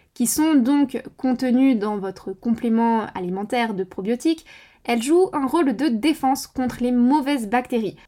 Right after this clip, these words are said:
Donc suivant les souches utilisées, vous pourriez avoir, euh, des effets différents. Aujourd'hui, beaucoup d'études ont documenté que certaines souches spécifiques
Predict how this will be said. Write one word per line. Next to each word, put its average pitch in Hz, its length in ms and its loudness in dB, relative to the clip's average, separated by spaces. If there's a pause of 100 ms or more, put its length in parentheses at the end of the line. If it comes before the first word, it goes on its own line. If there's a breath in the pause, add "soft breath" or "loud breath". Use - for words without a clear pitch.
Donc 226 320 -2
suivant 330 380 2
les 262 140 4
souches - 440 0
utilisées, 262 640 0
vous 220 260 -4
pourriez 277 600 -2
avoir, 269 480 2
euh, 214 160 -4
des 196 240 -4
effets 226 240 -2
différents. 247 520 0 (340 loud breath)
Aujourd'hui, 220 400 0
beaucoup 269 500 0
d'études 247 540 -4
ont 220 180 -6
documenté 247 640 0
que 208 140 -8
certaines 262 520 -2
souches 247 460 -4
spécifiques 220 680 -6